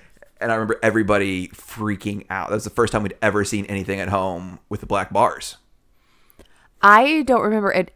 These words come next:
Speaker 2: ever being a conversation, anyone ever noticing. I can't tell you the first movie I saw like that.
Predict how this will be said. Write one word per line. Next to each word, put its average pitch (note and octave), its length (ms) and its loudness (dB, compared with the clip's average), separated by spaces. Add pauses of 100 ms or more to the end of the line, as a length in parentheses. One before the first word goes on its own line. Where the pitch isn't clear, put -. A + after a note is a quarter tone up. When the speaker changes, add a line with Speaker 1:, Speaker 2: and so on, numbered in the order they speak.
Speaker 2:
ever E3 240 2
being F#3+ 180 -4
a F#3+ 60 -2
conversation, F#3 680 -4
anyone D3+ 460 -4
ever D3+ 240 0
noticing. D#3 680 -2
I D3 180 4
can't E3+ 380 -6
tell D#3 180 0
you D#3 120 0
the D3 80 0
first D#3 420 -4
movie D3+ 280 -4
I C#3+ 140 4
saw C#3+ 240 0
like C#3+ 240 -2
that. D3+ 320 4